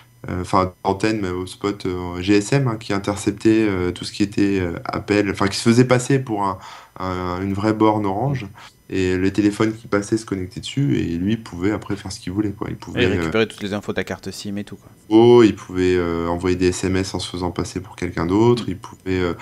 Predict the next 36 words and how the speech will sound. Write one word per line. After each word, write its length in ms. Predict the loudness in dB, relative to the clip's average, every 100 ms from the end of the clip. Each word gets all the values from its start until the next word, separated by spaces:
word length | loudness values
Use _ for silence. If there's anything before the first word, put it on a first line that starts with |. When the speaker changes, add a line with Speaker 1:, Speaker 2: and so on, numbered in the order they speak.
| -12 -6
Speaker 1:
récupérer 500 | -4 -4 0 2 4
les 120 | 2
messages, 560 | 0 -2 0 2 0 -2
euh, 200 | -6 -6 -8 -6
et 40 |
même 180 | -2 -2
écouter 340 | -2 -4 2
les 100 | 2
conversations. 540 | 2 -2 0 -4 -8 -14 -18 -20 -20 _ -2
Speaker 2:
Oui, 100 | 0
oui, 140 | 0
ça, 40 | 0
Speaker 1:
Vraiment. 120 | -2
Speaker 2:
c'est 140 | -2
pas, 260 | -6 -4 -4
c'est 160 | -6
pas 60 | -8
étonnant. 300 | -8 -12 -16 -20 _ _ _
Speaker 1:
Donc, 240 | 4 6 8
euh, 340 | 8 8 4
ce 280 | 0 -2 0
genre 160 | 2 0
de 100 | -2
système, 460 | -4 -2 0 2
euh, 180 | 0 -2
ça 160 | -4 -8
peut 140 | -2
aussi 300 | -2 -2 -6
permettre 360 | -4 -2 -4 -4
de 140 | -6
se 40 |
prémunir 440 | -4 -4 -2 -2 -4
contre 200 | -6 -4
ça. 140 | 2
Alors, 220 | 4 4
c-, 180 | 0 -10